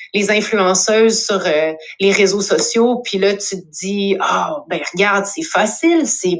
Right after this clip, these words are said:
beau, c'est ça, avoir un enfant. C'est avoir une belle piscine dans la cour, c'est avoir un beau outfit, c'est avoir une grosse poussette, c'est se promener avec le bébé, puis, euh, genre, euh, boire un latte. » Non, c'est pas ça. Les premiers mois, c'est dur. Puis, tu sais,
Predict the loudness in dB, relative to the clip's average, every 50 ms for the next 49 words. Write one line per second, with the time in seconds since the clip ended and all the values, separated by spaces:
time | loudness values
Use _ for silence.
0 | 0 0 2 2 2 2 0 -2 -4 -4 -2 -2 -2 -2 0 2 2 4 4 2
1 | 2 2 0 0 0 0 -2 -2 -2 -4 -4 -6 -4 -4 -2 -2 -2 -2 -6 -8
2 | -12 -18 -16 -12 -10 -6 -2 0 0 2 2 2 0 0 0 -2 -2 0 0 0
3 | 0 -2 -4 -8 -6 -6 -4 -4 -2 -2 0 0 0 0 -2 -2 -2 0 2 2
4 | 2 2 0 0 0 -2 0 0 0 0 0 0 -2 -2 0 0 2 2 2 2
5 | 0 -2 -4 -6 -4 -2 -2 -2 -2 -2 -4 -4 -2 -2 0 -2 -2 -2 -4 -6
6 | -6 -6 -6 -6 -8 -8 -10 -8 -6 -6 -2 0 0 0 0 -2 -4 -8 -6 -4
7 | -4 -4 -4 -4 -4 -4 -2 -2 -2 -2 -2 -2 -2 -4 -4 -2 -2 -2 -2 -2
8 | -2 -2 -2 -2 -2 -4 -8 -14 -18 -18 -18 _ -12 -10 -8 -6 -4 -2 0 0
9 | 0 0 0 -2 0 0 0 0 0 0 0 2 2 2 0 0 0 2 2 2
10 | 4 2 0 0 0 0 -2 -2 -2 -2 -2 -2 -4 -6 -10 -18 -20 -20 -20 -20
11 | _ _ _ _ -4 -2 0 2 2 2 2 2 0 -2 -2 -4 -4 -4 -2 -2
12 | -2 -2 -2 -2 -2 -2 -2 -4 -6 -10 -12 -8 -4 -4 -2 -2 -2 -2 -2 -2
13 | 0 0 0 0 -2 -2 -4 -4 -4 -4 -4 -4 -4 -2 0 0 0 0 -2 -4
14 | -8 -12 -20 -20 -20 -20 -20 -20 _ -10 -8 -6 -6 -4 -2 -2 0 0 -2 -4
15 | -8 -12